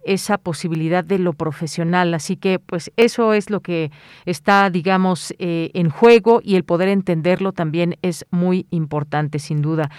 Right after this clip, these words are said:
Hay que recordar también, pues, distintas, eh, figuras que han estado ahí dentro de el, el cide, como el caso de Enrique Cabrero, que hay que recordar, hay, es parte de las personas, eh,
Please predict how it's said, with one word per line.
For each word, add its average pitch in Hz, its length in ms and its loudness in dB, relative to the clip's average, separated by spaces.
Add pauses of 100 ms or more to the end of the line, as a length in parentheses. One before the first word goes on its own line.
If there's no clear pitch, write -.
(240)
Hay 160 180 -2
que 165 400 0
recordar 160 680 2
también, 160 400 -2
pues, 151 180 -4
distintas, 156 640 -4 (300)
eh, 147 140 -6
figuras 196 600 4
que - 120 -2
han 165 100 0
estado 175 520 4 (300)
ahí 180 280 2
dentro 175 500 0
de 160 380 0 (280)
el, 156 720 -2
el 156 180 -2
cide, 226 420 4
como 160 260 -2
el 143 60 0
caso 165 320 0
de 156 280 0
Enrique 160 400 -2
Cabrero, 170 600 0 (320)
que 175 120 -2
hay 160 100 0
que 160 500 -2
recordar, 160 580 0
hay, 170 180 0
es - 240 -8
parte 170 400 0
de 156 100 -2
las 147 260 -2
personas, 175 840 0
eh, 147 400 -4